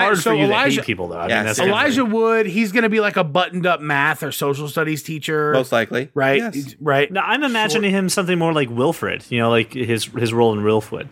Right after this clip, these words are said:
Speaker 1: With, uh,
Speaker 3: Wilfred.
Speaker 2: Wilfred?
Speaker 1: Wilfred.
Speaker 3: Wilfred.
Speaker 1: Stop it. I'm having a hard time speaking, okay? It happens to people.
Speaker 3: Anyway,
Speaker 1: I think this is gonna be hilarious,
Speaker 3: I think this
Speaker 1: except
Speaker 3: is gonna be funny.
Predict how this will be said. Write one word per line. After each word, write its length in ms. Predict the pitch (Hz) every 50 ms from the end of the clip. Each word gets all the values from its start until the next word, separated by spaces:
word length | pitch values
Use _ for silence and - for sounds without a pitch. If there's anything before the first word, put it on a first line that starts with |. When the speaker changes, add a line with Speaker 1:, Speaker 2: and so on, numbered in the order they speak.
| - _ _ -
Speaker 1:
With, 300 | 113 110 101 104 104 -
uh, 320 | 143 139 120 123 120 117 107 110 110 - - _ _ _ _ _ -
Speaker 3:
Wilfred. 400 | 117 120 120 120 - 147 139 135
Speaker 2:
Wilfred? 520 | 170 185 202 185 - - 220 220 226 185
Speaker 1:
Wilfred. 500 | 139 151 160 175 175 - 156 127 110 107
Speaker 3:
Wilfred. 340 | 139 139 143 - - 127 123 120
Speaker 1:
Stop 280 | - 160 175 175 -
it. 120 | 156 135 -
I'm 180 | - 156 160 151
having 280 | 170 175 190 196 190 170
a 60 | 151
hard 260 | 143 165 165 160 139
time 200 | - 156 143 135
speaking, 520 | - - - 170 151 135 - 123 110 110
okay? 520 | 110 107 113 - - 156 151 151 151 160 156 - - _ _ _ - -
It 140 | 147 139
happens 420 | - 170 165 - - 156 143 135 -
to 120 | - 139 -
people. 400 | - 117 113 - - - 143 - - _ _ _ _ _ _ _ _ _ _ _ _ _ _ _ _ _ _ _ _ _ _ _ -
Speaker 3:
Anyway, 220 | 151 160 160 175
Speaker 1:
I 120 | 220 240 226
think 220 | 208 190 175 165
this 160 | 185 170 -
is 100 | 175 143
gonna 140 | 135 156 143
be 100 | 131 123
hilarious, 480 | 120 113 117 113 117 151 160 156 143 160
Speaker 3:
I 40 |
think 100 | 156 156 151
this 80 | 139
Speaker 1:
except 160 | 131 208 196 135
Speaker 3:
is 80 | 123
gonna 20 | 117 113
be 40 | 107
funny. 340 | - 113 107 98 78 -